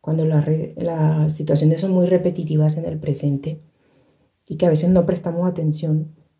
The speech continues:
y no lo solucionamos, no buscamos la salida, no buscamos resolverlo. Hasta aquí os dejo la información, espero os guste y seguiremos hablando de este mismo ser que nos habló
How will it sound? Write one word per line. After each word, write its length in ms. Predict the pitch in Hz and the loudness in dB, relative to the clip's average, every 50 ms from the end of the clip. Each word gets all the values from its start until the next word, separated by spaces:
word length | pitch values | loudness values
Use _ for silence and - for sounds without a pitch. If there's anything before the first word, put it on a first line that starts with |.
| _ _ _ _ _ _ _ _ _ _ _ _ _ _ _ _ | _ _ _ _ _ _ _ _ _ _ _ _ _ _ _ _
y 140 | - 185 185 | -2 0 0
no 140 | 175 170 170 | 0 0 0
lo 100 | 175 180 | 0 -2
solucionamos, 720 | 180 208 190 175 165 - - 151 147 156 180 185 170 156 | -2 -2 -4 -4 -6 -6 -2 0 0 0 0 0 0 0
no 120 | 151 156 156 | 2 2 2
buscamos 680 | 156 - - - - 175 170 180 185 180 - - _ _ _ _ _ _ _ _ _ | 0 -2 -6 -6 -6 -4 -4 -4 -6 -8 -10 -14 _ _ _ _ _ _ _ _ _
la 160 | _ 185 170 156 | _ -10 -10 -8
salida, 540 | 156 165 160 160 180 185 160 151 151 151 156 - | -8 -6 -4 -2 -2 -2 -2 -2 -4 -4 -4 -10
no 100 | 175 160 | -14 -14
buscamos 560 | 175 175 - _ - 170 165 170 175 175 _ | -14 -14 -14 _ -12 -12 -10 -12 -16 -16 _
resolverlo. 800 | - - 165 156 156 175 165 160 160 170 165 160 151 151 156 - - _ _ _ _ _ _ _ _ _ _ _ _ _ _ _ _ _ _ _ _ _ _ _ _ _ _ _ _ _ _ _ _ _ _ _ _ _ _ _ _ _ | -8 -6 -6 -4 -4 -6 -6 -2 -2 -2 -2 -2 -4 -4 -6 -6 -10 _ _ _ _ _ _ _ _ _ _ _ _ _ _ _ _ _ _ _ _ _ _ _ _ _ _ _ _ _ _ _ _ _ _ _ _ _ _ _ _ _
Hasta 220 | - 175 - 185 | -12 -10 -8 -8
aquí 200 | 185 - 180 180 | -6 -4 -2 -2
os 120 | 180 180 180 | -2 2 2
dejo 340 | 190 185 185 - 190 185 | 0 0 2 0 0 2
la 80 | 185 185 | 2 2
información, 920 | 190 185 - 190 190 185 190 185 - - 220 226 233 247 262 269 285 294 277 | 0 0 -2 -2 -2 -2 -4 -4 -6 -4 -2 -2 -2 -2 -2 -4 -6 -8 -12
espero 440 | 156 - - - 175 170 175 170 165 | -14 -16 -4 -2 0 0 0 -2 -2
os 140 | 156 156 | -6 -8
guste 600 | 175 180 185 - - - 220 226 233 233 262 - _ _ _ _ _ _ _ _ _ _ _ _ _ | -8 -8 -8 -8 -6 -6 -4 -4 -2 -4 -6 -10 _ _ _ _ _ _ _ _ _ _ _ _ _
y 300 | - 180 180 175 170 160 | -4 -4 -4 -4 -4 -4
seguiremos 580 | - 175 165 165 165 165 165 165 170 170 - | -4 -4 -4 -2 -2 -4 -4 -4 -6 -6 -4
hablando 340 | 175 175 170 175 175 180 175 | -4 -4 -2 0 0 2 2
de 100 | 170 175 | 2 2
este 200 | 165 - - 180 | 0 0 -2 -2
mismo 280 | 170 175 160 175 180 156 | -2 -2 -2 -2 -4 -2
ser 220 | - - 202 220 | 0 0 0 0
que 120 | 226 196 180 | 0 -2 -4
nos 220 | 175 170 - - | -4 -4 -6 -8
habló 520 | 165 160 165 165 175 175 185 226 254 - | -10 -8 -2 0 0 0 0 -2 -6 -12